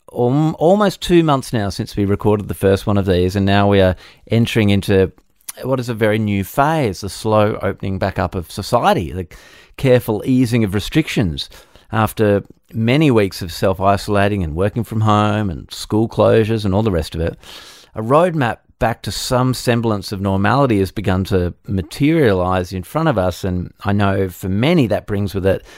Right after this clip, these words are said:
some hope and some relief and some lifting of spirits. But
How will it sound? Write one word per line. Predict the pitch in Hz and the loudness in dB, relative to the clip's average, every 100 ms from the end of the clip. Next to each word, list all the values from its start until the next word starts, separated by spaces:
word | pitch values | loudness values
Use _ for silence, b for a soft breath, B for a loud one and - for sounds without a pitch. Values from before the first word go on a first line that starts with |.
| B B | B B
some | - 101 | -6 -4
hope | 85 104 131 160 | -2 2 2 2
and | 90 85 | -4 -6
some | - | -6
relief | 104 104 120 120 - - b b b b | -4 0 2 2 -2 -14 b b b b
and | - 98 95 - | 0 2 0 -4
some | - 117 110 | -6 -2 0
lifting | 123 120 | 0 -2
of | 104 | -6
spirits. | - - 196 147 85 - | -8 0 2 2 -2 -10
But | - | -16